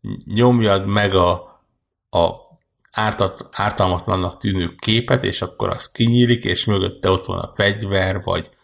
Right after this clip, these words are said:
vagy mit tudom én, játszál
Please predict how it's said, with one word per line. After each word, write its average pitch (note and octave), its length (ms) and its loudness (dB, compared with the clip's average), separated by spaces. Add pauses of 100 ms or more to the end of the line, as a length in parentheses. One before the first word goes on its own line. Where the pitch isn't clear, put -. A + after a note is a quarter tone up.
(380)
vagy E2+ 240 -8
mit G2 220 -6
tudom F2+ 300 -2
én, F#2+ 480 2 (1080)
játszál F2+ 680 0